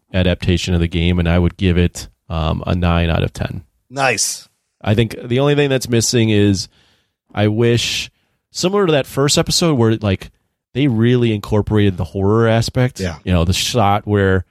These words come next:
Speaker 1: the grandma in the background's twitching and shit. Like, I really wanted more of that, and I, that was the only thing, is I wish they would have had the action horror aspect more prominent in this. But overall, all the stuff that you guys have been saying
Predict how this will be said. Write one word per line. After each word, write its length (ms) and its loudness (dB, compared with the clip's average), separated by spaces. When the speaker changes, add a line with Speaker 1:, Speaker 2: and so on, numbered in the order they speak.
Speaker 1:
the 80 -6
grandma 640 2
in 60 0
the 60 -2
background's 520 0
twitching 460 0
and 120 -2
shit. 380 0
Like, 240 -6
I 100 -2
really 280 2
wanted 380 2
more 240 0
of 100 0
that, 200 0
and 100 -6
I, 120 -4
that 200 2
was 100 2
the 80 2
only 140 2
thing, 180 0
is 80 -4
I 80 2
wish 200 0
they 80 0
would 140 2
have 80 2
had 160 2
the 100 0
action 380 0
horror 300 -4
aspect 440 -4
more 220 0
prominent 540 -6
in 100 -14
this. 260 -6
But 220 -6
overall, 500 2
all 180 2
the 100 2
stuff 340 -2
that 180 -4
you 100 -6
guys 200 -4
have 100 -8
been 100 -10
saying 380 -6